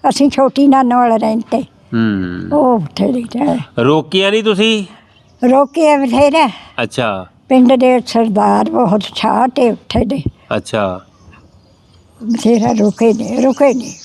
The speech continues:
Speaker 2: ਤਿੰਨ।
Speaker 1: ਉਹ ਹਾਰਾ ਵੀ ਚੱਲਦਾ ਤਾ ਉੱਥੇ ਤਾਂ।
Speaker 2: ਅੱਛਾ।
Speaker 1: ਹਾਰੀ ਵੀ ਚੱਲਦੀ ਤੀ ਤੇ ਜਿਹੜਾ ਦੁੱਧ ਹੁੰਦਾ ਤਾਂ ਹਾਰੇ ਚ ਰੱਖਣਾ ਹੁੰਦਾ ਤਾਂ।
Speaker 2: ਹੂੰ।
Speaker 1: ਵਾਲ ਕੇ। ਸਾਡੇ ਪਿੰਡਾਂ ਦੇ ਵਿੱਚ ਨੂੰ ਸਕੂਲ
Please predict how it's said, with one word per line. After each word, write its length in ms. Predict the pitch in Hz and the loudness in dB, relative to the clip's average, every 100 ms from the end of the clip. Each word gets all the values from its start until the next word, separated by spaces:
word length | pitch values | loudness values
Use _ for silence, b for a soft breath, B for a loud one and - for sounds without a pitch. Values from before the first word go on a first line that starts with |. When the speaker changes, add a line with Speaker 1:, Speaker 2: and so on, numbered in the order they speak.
| - - - | -20 -18 -6
Speaker 2:
ਤਿੰਨ। 140 | 185 | -2
Speaker 1:
ਉਹ 220 | 170 349 294 | 2 4 4
ਹਾਰਾ 460 | 285 330 339 330 | 2 4 4 2
ਵੀ 140 | 320 311 | 0 0
ਚੱਲਦਾ 440 | 320 320 302 285 | 2 2 2 0
ਤਾ 200 | 269 285 | 2 2
ਉੱਥੇ 300 | 277 - 285 | 2 0 2
ਤਾਂ। 400 | 262 285 302 269 - - | 4 2 2 0 -2 -4
Speaker 2:
ਅੱਛਾ। 480 | 123 - 214 226 123 226 | -2 -2 -2 -4 -4 0
Speaker 1:
ਹਾਰੀ 380 | 269 285 294 | 2 2 0
ਵੀ 180 | 302 302 | 0 0
ਚੱਲਦੀ 440 | 277 294 277 277 277 | 4 2 2 0 0
ਤੀ 180 | 294 | 0
ਤੇ 180 | 240 277 | 2 2
ਜਿਹੜਾ 360 | 233 262 269 294 | 4 4 4 4
ਦੁੱਧ 300 | 254 262 349 | 2 2 2
ਹੁੰਦਾ 340 | 269 285 294 | 2 4 4
ਤਾਂ 160 | 285 269 | 4 2
ਹਾਰੇ 320 | 254 262 269 | 2 4 2
ਚ 100 | 277 | 0
ਰੱਖਣਾ 420 | 262 - 277 269 | -2 0 2 2
ਹੁੰਦਾ 280 | 262 262 240 | 2 2 2
ਤਾਂ। 180 | 240 247 | 2 -2
Speaker 2:
ਹੂੰ। 680 | - - 135 131 110 92 82 87 _ _ _ - - - - | -4 -2 2 2 0 -2 -8 -18 _ _ _ -20 -20 -16 -2
Speaker 1:
ਵਾਲ 400 | 254 262 262 254 | 2 2 2 0
ਕੇ। 280 | - 240 208 | 0 -2 -2
ਸਾਡੇ 400 | - 294 285 320 | 0 0 2 2
ਪਿੰਡਾਂ 400 | 294 294 302 302 | 2 2 4 4
ਦੇ 140 | 302 | 4
ਵਿੱਚ 300 | 285 285 - | 4 2 2
ਨੂੰ 200 | 294 320 | 2 2
ਸਕੂਲ 500 | - 247 254 269 285 | 0 -2 2 4 4